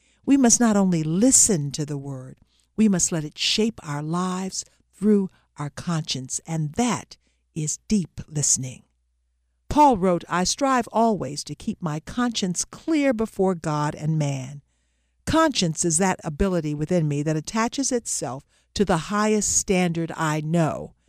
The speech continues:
and then continually reminds me of what that standard demands that I do. Of course, if your highest standard is a horoscope or Doctor Phil, that's one thing. If your highest standard is God,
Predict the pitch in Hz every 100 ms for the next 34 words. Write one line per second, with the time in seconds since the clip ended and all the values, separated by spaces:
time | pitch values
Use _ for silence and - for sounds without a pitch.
0 | _ _ - 208 208 226 185 214 196 240
1 | 196 180 170 175 170 190 294 370 233 139
2 | 123 170 156 165 170 196 - - 269 330
3 | 233 165 180 202 165 156 160 147 160 151
4 | 160 151 185 - - _ _ _ _ _
5 | _ - 214 - 311 196 - 196 190 185
6 | 240 262 190 - - 226 233 180 165 170
7 | 156 156 - 254 156 - - 127 170 156
8 | 156 180 180 - 139 - 233 160 185 202
9 | 180 196 165 131 80 - _ _ _ _
10 | _ 196 202 196 202 277 240 190 - 233
11 | 196 160 - 143 - 247 294 131 120 143